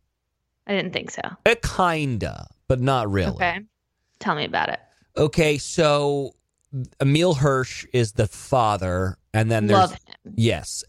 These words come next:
Speaker 2: and then there's, like, a little girl who, who's relatively unknown, but she's fantastic. And they kind of, like, they, they seem like they're hoarders living in, like, a post-apocalyptic world. They're not allowed to leave the house because something's gonna come attack them, and you're not really sure what it is. I don't wanna give too much away,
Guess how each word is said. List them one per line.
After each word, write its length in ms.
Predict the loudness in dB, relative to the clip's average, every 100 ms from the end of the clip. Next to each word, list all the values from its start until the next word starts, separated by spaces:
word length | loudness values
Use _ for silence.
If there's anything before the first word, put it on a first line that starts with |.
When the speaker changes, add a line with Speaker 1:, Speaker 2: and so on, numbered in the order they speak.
| _
Speaker 2:
and 600 | 0 0 0 -2 -6 -8 -4
then 240 | 0 2
there's, 160 | 0 0
like, 100 | 0
a 40 |
little 220 | 0 0
girl 360 | 0 2 2 2
who, 200 | 2 0 0
who's 240 | 0 2
relatively 460 | 2 0 -2 -2 0
unknown, 320 | 0 0 0
but 100 | -2
she's 140 | -8 -4
fantastic. 600 | -2 0 -2 -4 -10 -4
And 140 | 0 2
they 160 | 2
kind 200 | 2 0
of, 140 | 0 -2
like, 200 | -2 -2
they, 120 | -2
they 280 | -2 -2 -4 -4
seem 180 | -6
like 140 | -4 -2
they're 120 | -2
hoarders 680 | -2 0 2 2 2 0 -4 _ _ 0
living 340 | 2 2 0
in, 100 | 0
like, 140 | 0
a 60 | 0
post-apocalyptic 1160 | 0 0 0 -4 0 0 0 0 0 0 -2 0
world. 400 | 2 2 0 -4 _ 0
They're 100 | 2
not 280 | 4 2 2
allowed 240 | 2 0
to 80 | 0
leave 320 | 0 -2 0
the 80 | -2
house 500 | 0 0 0 -2 -4
because 340 | 0 0 0 -4 _
something's 520 | -4 0 2 2 0
gonna 140 | 0 0
come 180 | 0 -2
attack 540 | -2 -2 -2 -2 -4
them, 280 | -4 -8 -8
and 100 | 0
you're 80 | 2
not 80 | 2
really 160 | 0
sure 300 | -2 0 0
what 260 | 0 0 0
it 80 | -2
is. 480 | -8 -10 -12 -16 -8
I 100 | -2
don't 240 | 2 2 2
wanna 200 | 0 0
give 420 | 2 2 0 -4
too 260 | -6 -2 0
much 320 | 0 -2 0
away, 680 | 0 2 2 2 2 0